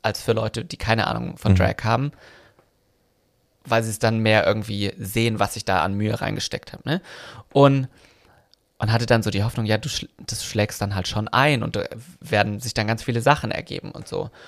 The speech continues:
Speaker 1: Und direkt nach dem Finale und so war erstmal gar nicht so viel.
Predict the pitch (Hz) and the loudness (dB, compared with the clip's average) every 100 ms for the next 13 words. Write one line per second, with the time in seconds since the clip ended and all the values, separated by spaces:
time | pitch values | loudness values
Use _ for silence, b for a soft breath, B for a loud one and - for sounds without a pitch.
0 | B B B 120 117 143 127 110 107 101 | B B B -2 0 0 0 -2 -4 -6
1 | 110 104 117 165 190 - 156 147 123 101 | 0 2 4 4 2 -2 -4 0 0 0
2 | - 104 - 95 135 - 160 - 175 180 | -2 -4 -2 0 -2 -4 -10 -6 -2 0
3 | 220 | -2